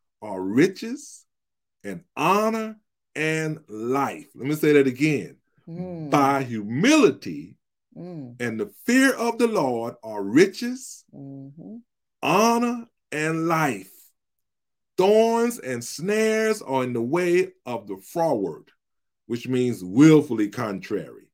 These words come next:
Speaker 2: Mm.
Speaker 1: "He that doeth keep his soul shall be far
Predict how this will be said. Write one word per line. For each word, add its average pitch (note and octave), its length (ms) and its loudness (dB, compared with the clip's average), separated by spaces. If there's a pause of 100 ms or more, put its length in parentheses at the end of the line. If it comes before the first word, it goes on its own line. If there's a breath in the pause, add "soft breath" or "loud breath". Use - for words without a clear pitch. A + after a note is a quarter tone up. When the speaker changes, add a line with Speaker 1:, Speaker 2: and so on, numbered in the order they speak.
(160)
Speaker 2:
Mm. C#3+ 680 -14 (100)
Speaker 1:
"He D#3+ 160 4
that C#3 240 6
doeth C#3 280 8
keep D3+ 280 -4
his A2+ 260 -2
soul G2 800 0 (720)
shall B2 320 0
be F#2+ 200 -8
far F2 720 -6